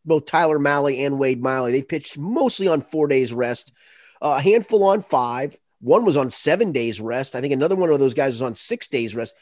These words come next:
That's a lot of rest between starts. It, I mean, it really and truly is. Uh, look, I don't need to go back to guys throwing a hundred and forty-five pitches as they did in the day when men were men and women were women and everyone was glad. But, I mean, n-,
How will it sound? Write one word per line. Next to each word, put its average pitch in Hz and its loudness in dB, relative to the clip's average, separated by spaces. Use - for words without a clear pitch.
That's - -12
a 156 -2
lot 120 2
of 104 -4
rest 107 -4
between 104 -12
starts. 101 -8
It, 208 -6
I 202 0
mean, 214 0
it 185 4
really 131 2
and 110 -8
truly 104 -8
is. 110 -10
Uh, 220 -8
look, 220 4
I 220 6
don't 220 4
need 202 -4
to 175 2
go 175 -2
back 160 2
to 143 0
guys 151 0
throwing 151 0
a 139 -2
hundred 151 0
and 135 -6
forty-five 139 -2
pitches 131 -4
as 117 -8
they 127 0
did 127 0
in 127 0
the 120 -4
day 123 0
when 120 -2
men 123 -4
were 120 -4
men 120 -4
and 113 -6
women 123 -2
were 117 -2
women 117 0
and 113 -4
everyone 113 -4
was 107 -8
glad. 120 -2
But, 160 6
I 202 0
mean, 196 2
n-, 196 -8